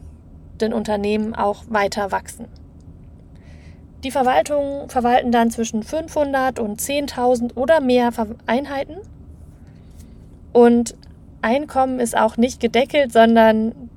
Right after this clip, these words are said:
die können auch zwischen fünftausend, zehntausend oder auch mal mehr an Einkommen und Gewinnen generieren. Jedoch werden die dann meistens tatsächlich auch reinvestiert in Wachstum, in Mitarbeitende, die besonders gute Leistungen geliefert haben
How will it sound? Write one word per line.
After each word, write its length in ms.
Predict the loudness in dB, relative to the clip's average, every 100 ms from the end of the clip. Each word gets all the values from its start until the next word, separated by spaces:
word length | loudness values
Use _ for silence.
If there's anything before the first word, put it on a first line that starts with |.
| -20 -20 -20 -20 -14 -10
die 80 |
können 240 | -2 0 2
auch 240 | 2 2
zwischen 320 | -2 -6 -6
fünftausend, 580 | -6 -6 -2 0 2 0
zehntausend 600 | 0 0 0 -2 -4 -6
oder 280 | -4 0 0
auch 120 | -2
mal 220 | -4 -4 -4
mehr 320 | -4 -4 -6 -14 -20 -20 -20 -6
an 180 | -4 0
Einkommen 520 | 2 0 0 0 2
und 180 | 0 -2
Gewinnen 480 | -2 0 -4 -6 -12 -16 -20 -20 -4
generieren. 540 | 2 4 2 0 -2 -2
Jedoch 340 | 0 0 0
werden 240 | -2 0
die 100 | 2
dann 220 | 4 4 4
meistens 500 | 4 2 2 2 4
tatsächlich 580 | 2 2 -2 -2 0
auch 200 | -2 -2
reinvestiert 920 | -2 0 2 0 -2 -6 0 2 2 -6 -20 -20 -20 -14 0
in 380 | 2 2 2
Wachstum, 600 | 2 2 0 -2 2 2
in 420 | 2 0 2 2 2
Mitarbeitende, 680 | 2 2 2 2 2 -2
die 120 | -2 -2
besonders 420 | 0 0 0 -4
gute 200 | -4 -2
Leistungen 500 | 0 -2 0 -2 -2
geliefert 520 | -2 -2 0 -2 -2
haben 360 | -8 -6 -8